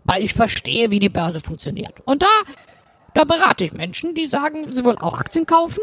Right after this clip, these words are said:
und sie wollen da irgendwie investieren und wollen da irgendwie eine hohe Rendite haben und schöne Zahlen und so, die berate ich und kann denen dann sagen, wo es sich lohnt und kann für die auch Aktienpakete schnüren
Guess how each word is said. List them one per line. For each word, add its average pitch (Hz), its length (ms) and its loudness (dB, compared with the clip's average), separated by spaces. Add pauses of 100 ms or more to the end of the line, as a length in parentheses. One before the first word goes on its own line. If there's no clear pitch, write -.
und 254 180 -6
sie 226 80 -8
wollen 214 160 2
da 196 100 4
irgendwie 180 300 0
investieren 240 840 0
und 247 140 -4
wollen 196 180 4
da 190 120 2
irgendwie 180 280 -2
eine 170 140 -2
hohe 180 200 2
Rendite 233 460 -2
haben 320 300 4
und 226 140 -4
schöne 180 240 0
Zahlen 302 340 -2
und 302 80 -6
so, 269 80 -2
die 240 100 -4
berate 214 480 0
ich - 180 -6 (420)
und 247 420 2
kann 330 220 0
denen 320 160 0
dann 254 160 0
sagen, 202 580 -2
wo 175 120 4
es - 100 -2
sich - 160 -8
lohnt 294 200 2
und 277 120 -8
kann 359 180 0
für 254 120 -6
die 269 220 0
auch 247 320 4 (320)
Aktienpakete 165 840 -2
schnüren 180 520 4